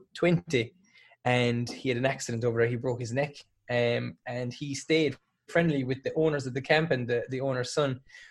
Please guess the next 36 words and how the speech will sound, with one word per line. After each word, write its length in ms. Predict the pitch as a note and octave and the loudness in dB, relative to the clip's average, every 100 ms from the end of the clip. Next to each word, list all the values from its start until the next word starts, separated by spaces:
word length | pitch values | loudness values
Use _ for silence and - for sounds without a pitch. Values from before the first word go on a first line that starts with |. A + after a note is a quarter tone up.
| _ | _
who 100 | - | 2
now 220 | C#3 C3+ B2+ | 4 4 2
is 160 | A#2+ | -2
the 100 | B2 | -2
director 460 | A#2+ B2+ B2+ - B2 | 0 2 0 2 0
of 100 | A2+ | 0
the 80 | A#2 | -2
camp, 320 | C3+ B2+ A#2+ - - | 0 0 -2 -8 -4
uh, 260 | A#2 A#2 A#2+ | -2 -2 -6
Camp 240 | - A#2 A#2 | -4 -4 -2
Hillcroft 400 | A#2+ A#2+ A2+ A#2 | -4 -2 -2 -4
it's 100 | - | -8
called. 340 | B2 A#2 A#2 _ _ _ _ _ - | -2 0 -2 _ _ _ _ _ -2
And, 460 | B2 A#2+ A#2+ A#2+ | 0 0 -2 -2
uh, 280 | B2 A#2+ A2 | -2 -2 -2
yeah, 260 | C#3 D#3+ E3 | -2 2 2
he, 140 | B2+ C#3+ | 0 -6
he 180 | B2+ C3+ | -6 -4
was 240 | C3 A#2 | -4 0
like, 240 | B2 A#2+ | 0 0
when 100 | B2+ | 0
I 80 | B2+ | 0
was 140 | B2 B2 | 0 0
eighteen, 640 | B2 B2+ C#3+ C3+ B2+ E3 _ _ | 0 0 -2 -2 -4 -10 _ _
he 160 | - | -14
was 220 | B2 B2+ B2+ | -12 -8 -2
like, 280 | A#2+ A#2 - - _ _ _ _ | -2 -4 -12 -20 _ _ _ _
"You 200 | C3+ B2+ | -2 2
have 200 | A#2+ A2+ | 4 2
to 60 | A#2 | 0
go 120 | A2+ | 0
over, 280 | G#2+ A2 - | -2 -4 -4
like, 240 | - A2+ A2+ | 0 0 0
the 80 | |
experience 640 | A#2+ B2 - C#3 C3 A#2+ A#2 | -2 -4 0 2 4 2 0
alone." 360 | B2+ C3+ B2 | 2 2 0